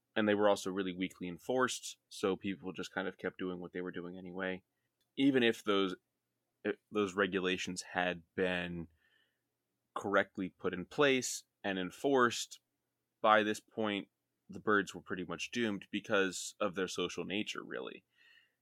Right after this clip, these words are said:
So because they were so social and they were used to breeding in groups, the breeding success in isolation was minimal. It was far, far less than it would have normally have been if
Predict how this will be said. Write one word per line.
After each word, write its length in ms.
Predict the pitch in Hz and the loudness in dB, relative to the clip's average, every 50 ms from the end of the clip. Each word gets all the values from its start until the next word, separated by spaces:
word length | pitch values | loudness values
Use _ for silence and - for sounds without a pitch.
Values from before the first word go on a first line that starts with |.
| _ _ _ | _ _ _
So 180 | - 196 95 | -2 -2 0
because 280 | 87 104 98 147 147 117 | 0 0 4 4 4 4
they 80 | 123 113 | 4 2
were 100 | 107 104 | 2 0
so 180 | - - 98 | 0 0 -2
social 600 | - - 147 156 170 - - - 101 95 92 87 - | 0 2 2 4 4 2 2 0 0 0 -2 -2 -4
and 100 | 92 101 | -2 -2
they 60 | 95 | -2
were 100 | 90 90 | -4 -4
used 260 | 85 95 110 110 - | -6 -6 -6 -6 -6
to 60 | - - | -8 -6
breeding 300 | - 104 95 85 90 87 | -6 -6 -6 -6 -8 -10
in 60 | 85 | -10
groups, 640 | - 120 117 131 135 123 92 - - - - - - _ | -10 -8 -6 -4 -4 -4 -4 -6 -8 -10 -12 -12 -8 _
the 80 | 107 90 | -8 -8
breeding 380 | 82 - 120 123 117 117 113 | -6 -2 -2 -2 0 0 -2
success 640 | 104 - - - - - - 98 92 87 - - - - | -2 -6 -8 -8 -4 0 2 4 4 2 0 -6 -12 -8
in 140 | - 98 90 | -6 -4 -2
isolation 920 | - 87 95 92 - - 92 92 117 156 185 180 - - 87 85 85 85 85 - _ _ _ _ _ _ _ _ _ _ _ | 0 0 -2 -2 -4 -4 -2 -2 -2 -2 0 -2 -2 -4 -4 -4 -6 -10 -14 -18 _ _ _ _ _ _ _ _ _ _ _
was 800 | - 104 104 95 95 92 90 90 90 87 80 - - - - - _ _ _ _ _ _ | -2 0 2 4 6 6 4 4 2 0 -4 -8 -10 -10 -12 -14 _ _ _ _ _ _
minimal. 540 | 95 95 98 95 87 82 78 67 53 - - _ _ _ _ _ | -6 -4 -2 -2 -2 -4 -6 -8 -10 -12 -14 _ _ _ _ _
It 100 | - 98 | -8 -6
was 300 | 92 92 90 - - - - _ _ _ _ _ - - - | -4 -4 -4 -6 -8 -12 -14 _ _ _ _ _ -20 -2 4
far, 340 | 110 104 95 92 92 90 87 | 4 6 6 6 4 4 2
far 280 | - - 90 87 87 | 0 -2 -2 -2 -2
less 280 | 87 90 87 87 - - | -2 -2 -2 -2 -4 -6
than 100 | - 87 | -8 -10
it 80 | 82 | -8
would 140 | 78 90 87 | -8 -8 -8
have 80 | 87 90 | -6 -6
normally 400 | 92 92 90 92 92 92 92 87 | -6 -6 -6 -6 -6 -10 -10 -10
have 180 | 85 82 - - _ - | -10 -12 -12 -12 _ -2
been 200 | 87 82 76 71 | 0 0 0 -2
if 80 | 78 | -6